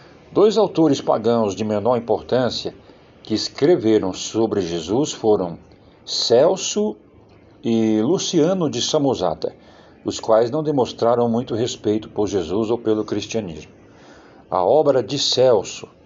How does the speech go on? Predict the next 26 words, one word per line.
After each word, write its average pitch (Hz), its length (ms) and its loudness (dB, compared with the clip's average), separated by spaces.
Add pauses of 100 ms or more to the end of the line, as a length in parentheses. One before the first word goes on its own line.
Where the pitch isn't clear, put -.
(360)
Discurso 202 840 0
Verdadeiro, 101 560 2
anote 101 340 0
aí, 87 240 -2 (420)
Discurso 160 760 -2
Verdadeiro, 104 760 0 (500)
um 185 260 0
sete 139 440 -2
sete, 92 680 0
na 98 160 -4
página 95 500 -2 (240)
cento 165 320 -2
e - 60 -12
setenta 131 400 -4
e 117 60 -4
sete, - 560 -4
que - 120 -10
viveu 113 360 2
de 104 180 -6
um, - 100 -6 (320)
cento 170 300 0
e - 60 -10
setenta 151 360 -2
e 123 40 0
sete, - 500 -4 (1160)
é, 98 580 2